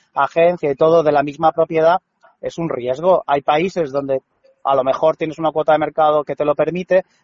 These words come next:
pero en general piensa que, que hoy, hoy el cliente de cualquier, eh, el consumidor, mejor dicho, eh, de cualquier, eh, segmento, de cualquier industria del mercado,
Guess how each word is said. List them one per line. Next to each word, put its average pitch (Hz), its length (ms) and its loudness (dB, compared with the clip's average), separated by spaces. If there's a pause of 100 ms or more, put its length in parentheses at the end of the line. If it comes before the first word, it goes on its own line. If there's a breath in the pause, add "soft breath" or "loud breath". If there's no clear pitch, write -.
pero 143 140 0
en 139 40 -6
general 143 420 0
piensa 147 280 -2
que, 151 200 0 (260)
que 139 180 -2 (120)
hoy, 190 400 2 (260)
hoy 185 360 0 (160)
el 147 180 -10
cliente 151 580 -6
de 151 240 -4
cualquier, 160 680 -2 (260)
eh, 180 460 2
el 156 100 -12
consumidor, 175 600 0
mejor 180 320 -4
dicho, 170 380 -4 (400)
eh, 143 180 -8
de 156 180 -4
cualquier, 170 640 0
eh, 180 1120 2
segmento, 175 920 -2 (260)
de 151 140 -4
cualquier 175 720 0
industria 175 560 0
del 170 140 2
mercado, 190 500 0